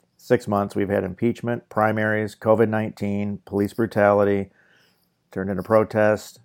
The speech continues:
turned into riots, turned into tearing down statues and painting streets and starting own little kingdoms within cities and such. And now we're back to covid again. Just taking a look at this,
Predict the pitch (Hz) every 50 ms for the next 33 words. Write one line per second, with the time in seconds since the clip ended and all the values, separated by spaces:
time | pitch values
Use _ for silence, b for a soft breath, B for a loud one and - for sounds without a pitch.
0 | _ _ - 107 101 101 101 95 98 98 101 101 104 104 104 101 101 - - -
1 | - 110 101 98 98 98 92 92 - - 101 98 101 95 98 98 98 90 - -
2 | 104 98 95 92 - - 101 95 95 95 95 90 95 98 90 82 98 95 92 92
3 | 95 92 87 - - - 98 98 95 95 - - - - - 95 92 90 90 92
4 | 87 - - - 104 95 95 87 95 92 95 92 92 95 98 98 - - - -
5 | - - - - - - - 65 - 113 101 101 - - 107 101 98 98 95 98
6 | 87 101 101 98 95 98 90 90 - - 101 95 95 95 87 87 90 87 - 95
7 | 95 95 95 - 92 92 92 95 95 85 95 92 85 - - - 101 95 92 82
8 | 82 - - 50 - 95 101 - _ _ _ _ _ 110 101 127 156 147 - 170
9 | 170 165 - 135 123 113 107 110 113 - 104 92 - - 98 95 92 92 - -
10 | -